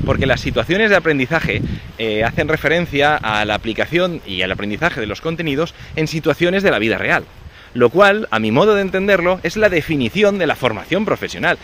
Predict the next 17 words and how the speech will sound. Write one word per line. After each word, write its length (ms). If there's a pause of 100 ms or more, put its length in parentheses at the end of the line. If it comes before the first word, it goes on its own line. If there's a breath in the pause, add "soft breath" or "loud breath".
(220 loud breath)
Porque, 180
oye, 160
si 100
en 60
F 180
P 140
estás 300
enseñando 520
cosas 360 (340 loud breath)
que 140
no 160
tengan 260
correspondencia 840
con 440
la 260
vida 220
real, 340